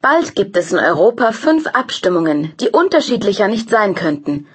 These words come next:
aber alle die Kanzlerin treffen. Von Bernd Ulrich. Abseits stehen. Die Fußball-E M in der Ukraine abzusagen wäre falsch.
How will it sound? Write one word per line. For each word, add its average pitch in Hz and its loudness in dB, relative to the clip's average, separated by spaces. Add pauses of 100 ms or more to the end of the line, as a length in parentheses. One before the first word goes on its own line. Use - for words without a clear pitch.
(300)
aber 165 0
alle 160 0
die 220 -6
Kanzlerin 175 -2
treffen. 147 -6 (420)
Von 156 -2
Bernd 180 0
Ulrich. 160 0 (1500)
Abseits 285 -2
stehen. 294 -4 (680)
Die 247 2
Fußball-E - 2
M 185 2
in 156 2
der 156 4
Ukraine 214 0
abzusagen 190 0
wäre 175 0
falsch. 190 -2